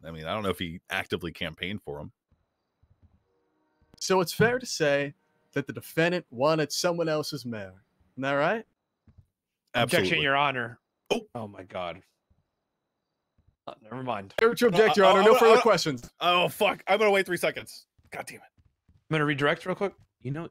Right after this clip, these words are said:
Speaker 4: you know, there's, like, a reason I tell people to count to three, right?
Speaker 1: I know. I, you're right. You're right. You're right. <laughs> No, I'm sorry. Uh, <laughs> I'm sorry.
Speaker 2: Doesn't matter,
Speaker 3: Okay,
Speaker 2: Your
Speaker 3: Your
Speaker 2: Honor.
Speaker 3: Honor,
Speaker 2: You should be
Speaker 3: I,
Speaker 2: given
Speaker 3: I,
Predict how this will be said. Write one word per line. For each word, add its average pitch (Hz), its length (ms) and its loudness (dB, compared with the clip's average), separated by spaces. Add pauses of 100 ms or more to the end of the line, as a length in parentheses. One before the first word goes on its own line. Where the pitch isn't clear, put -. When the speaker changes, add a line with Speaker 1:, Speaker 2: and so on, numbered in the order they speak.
Speaker 4:
you 120 100 -10
know, 156 100 -8
there's, 123 200 -8
like, 101 100 -16
a 95 60 -14
reason 101 340 -6
I 92 60 -6
tell 101 200 -10
people 92 300 -12
to 90 80 -12
count 95 240 -14
to 85 80 -20
three, 90 240 -10
right? 87 260 -10
Speaker 1:
I 131 140 0
know. 147 140 0
I, 143 160 -2
you're 165 200 -2
right. 160 320 0
You're 151 120 -4
right. 131 180 -2 (500)
You're 127 140 -2
right. 180 280 0
<laughs> - 40 0 (560)
No, 165 160 0
I'm 165 140 0
sorry. 117 320 -2 (180)
Uh, 135 140 -12 (140)
<laughs> 277 340 0
I'm 240 180 -8
sorry. 190 200 -10 (3250)
Speaker 2:
Doesn't 139 140 0
matter, 165 60 -4
Speaker 3:
Okay, 175 260 -2
Speaker 2:
Your 147 120 -6
Speaker 3:
Your 151 100 -2
Speaker 2:
Honor. 151 160 -4
Speaker 3:
Honor, - 0 -
Speaker 2:
You 156 40 -2
should 143 80 -6
be - 60 -4
Speaker 3:
I, 147 100 -2
Speaker 2:
given 160 160 -10
Speaker 3:
I, 151 40 -14